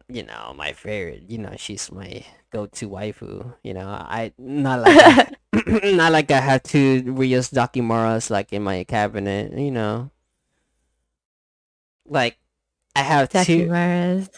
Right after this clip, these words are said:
Speaker 1: Yeah, I have, like, two, two Aqua ones. I have two Ria's ones. I have two of mine, you know, two of my Aris ones.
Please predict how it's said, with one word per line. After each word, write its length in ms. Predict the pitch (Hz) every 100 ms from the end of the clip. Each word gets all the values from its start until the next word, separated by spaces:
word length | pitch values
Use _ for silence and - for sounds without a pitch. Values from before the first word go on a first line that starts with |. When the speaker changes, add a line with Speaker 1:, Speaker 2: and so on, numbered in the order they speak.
| -
Speaker 1:
Yeah, 280 | 147 127 127
I 40 |
have, 220 | 131 143
like, 200 | 131 113
two, 760 | - - 143 143 143 139 123 -
two 260 | - 170 135
Aqua 360 | 139 - 175
ones. 420 | 160 170 165 170
I 100 | 117
have 220 | 120 117 -
two 220 | - 131
Ria's 360 | 113 117 123
ones. 380 | 139 131 127 135
I 100 | 113
have 240 | 117 113 -
two 300 | - 139 127
of 160 | 117 120
mine, 580 | 113 110 127 147 156 - _ _ _ -
you 100 | 123
know, 440 | 107 104 131 156 _
two 140 | 127
of 140 | 113 110
my 160 | 98
Aris 340 | 90 101 104 -
ones. 400 | 117 123 -